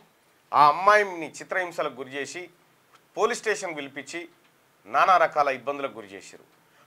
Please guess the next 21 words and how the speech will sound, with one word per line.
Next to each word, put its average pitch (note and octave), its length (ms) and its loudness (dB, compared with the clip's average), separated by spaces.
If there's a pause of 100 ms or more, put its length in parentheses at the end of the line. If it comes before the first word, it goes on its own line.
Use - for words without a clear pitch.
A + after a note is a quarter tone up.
(100)
అవమాన F#3+ 360 6
భారం D#3+ 420 4 (120)
భరించలేక E3+ 680 0
ఆ D3+ 120 10
అమ్మాయి C#3 500 0 (200)
పురుగుల E3+ 220 -4
మందు C3 240 -4
తాగిపోయి, E2 400 -12 (220)
తాగింది. G2 360 -4 (440)
పురుగుల G#3 220 0
మందు G3 200 0
తాగితే D#3+ 300 0
కర్నూలు E3 420 0
హా-, C3 320 2
ఆసుపత్రికి C#3 480 -4
తీసుకుపోతే B2 680 -12 (280)
వారం C#3 380 4
రోజుల C#3 220 -6
తర్వాత A2+ 300 -6
అమ్మాయి G#2 240 -12
చనిపోయింది. - 560 -20